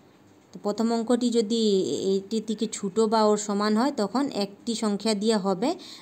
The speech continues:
না হলে আমাদেরকে দুইটি সংখ্যা নিতে হবে। তো এখানে একটি সংখ্যা তিন, আর ভাজক সমান আছে, প্রথম সংখ্যা আর ভাজক সমান আছে, তো আমরা প্রথমটি দিয়ে করব। তো তিন একে তিন, তো এখানে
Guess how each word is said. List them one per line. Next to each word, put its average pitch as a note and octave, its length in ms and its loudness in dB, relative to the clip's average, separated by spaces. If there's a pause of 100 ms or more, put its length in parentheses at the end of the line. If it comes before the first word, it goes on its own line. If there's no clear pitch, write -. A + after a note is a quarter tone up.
(100)
না F#3+ 160 2
হলে G3+ 160 4
আমাদেরকে F#3+ 500 0
দুইটি F3+ 380 2
সংখ্যা E3 340 -6
নিতে D#3+ 300 -6
হবে। E3 180 -6
তো F#3 120 -6
এখানে A3+ 360 0 (300)
একটি G#3 360 -4
সংখ্যা G#3 360 0 (120)
তিন, D#4+ 280 0 (220)
আর F3+ 260 -6
ভাজক F#3+ 360 0
সমান A3 380 0
আছে, B3 240 0
প্রথম A3 340 -2
সংখ্যা A3+ 340 -2
আর G#3+ 80 0
ভাজক G#3 340 0
সমান A3 300 -2
আছে, A#3 240 -2
তো A#3 60 -2
আমরা A#3 220 0 (360)
প্রথমটি G3+ 400 0
দিয়ে G3 280 2
করব। D#3 440 -6 (380)
তো G3 80 -6 (300)
তিন A#3 280 2
একে B3 380 0 (800)
তিন, E3+ 280 2 (720)
তো F#3+ 80 -8
এখানে A3 360 -2